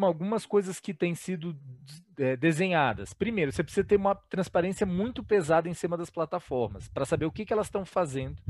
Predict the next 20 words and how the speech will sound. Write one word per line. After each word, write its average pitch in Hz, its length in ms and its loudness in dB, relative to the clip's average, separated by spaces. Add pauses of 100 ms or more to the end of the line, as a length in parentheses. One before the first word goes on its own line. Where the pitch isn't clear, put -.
(260)
inclusive 247 580 0
como 208 200 0
é 214 60 2
que 208 100 -10
os 196 260 -8
algoritmos 185 600 0
funcionam, 113 520 -10 (640)
né? 139 180 -4 (380)
Porque 165 220 2
a 185 80 8
partir 190 440 4
do 311 80 -2
momento 185 500 0
em 160 60 -6
que - 140 -6
isso 180 200 -6
não 220 240 2
for 214 220 2
mais 151 460 0
um, 131 140 -8